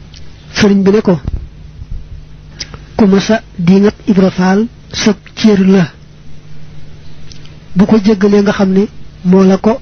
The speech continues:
xañ." Des na ay wax yu wax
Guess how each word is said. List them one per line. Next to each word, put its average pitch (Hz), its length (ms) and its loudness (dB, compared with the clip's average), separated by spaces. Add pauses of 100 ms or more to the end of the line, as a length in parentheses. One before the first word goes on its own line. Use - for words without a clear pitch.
xañ." 185 280 0 (2750)
Des 185 240 2
na 226 100 2
ay 214 140 2
wax 202 160 0
yu 190 80 4
wax 208 120 -2